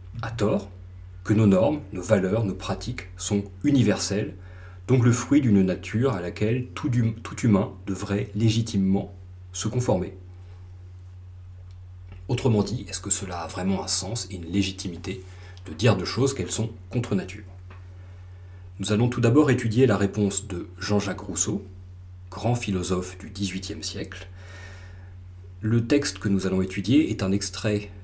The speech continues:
d'un ouvrage passionnant sur l'éducation intitulé L'Émile. Dans L'Émile, vous trouvez un passage en particulier intitulé La profession de foi du vicaire savoyard. Et dans ce passage, vous avez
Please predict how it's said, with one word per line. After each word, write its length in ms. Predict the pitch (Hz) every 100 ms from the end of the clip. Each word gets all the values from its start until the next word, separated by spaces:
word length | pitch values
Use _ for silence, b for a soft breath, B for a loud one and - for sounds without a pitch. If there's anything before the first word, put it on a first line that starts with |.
| -
d'un 120 | - 85
ouvrage 420 | 85 82 87 -
passionnant 540 | 98 - 92 101 190
sur 180 | 190 -
l'éducation 680 | 85 82 90 95 - 104 156 -
intitulé 600 | - - - - 101 135 - -
L'Émile. 460 | 101 120 98 - - - B B B B B B B B -
Dans 160 | 117
L'Émile, 360 | 143 127 131 190
vous 160 | - -
trouvez 260 | - 104
un 80 | 87
passage 640 | - - - 101 151 - - -
en 40 |
particulier 600 | - - - - - 107
intitulé 480 | 113 - - 101 107
La 120 | 85 - - -
profession 540 | - - - 139 - 123
de 100 | 95
foi 480 | - 113 101 92 -
du 80 | 87
vicaire 360 | 92 92 82
savoyard. 680 | - 82 78 71 78 120 127 - B B B B B B B B -
Et 80 | -
dans 120 | 87
ce 100 | -
passage, 420 | - 92 110 120
vous 200 | 87 -
avez 320 | 80 87 104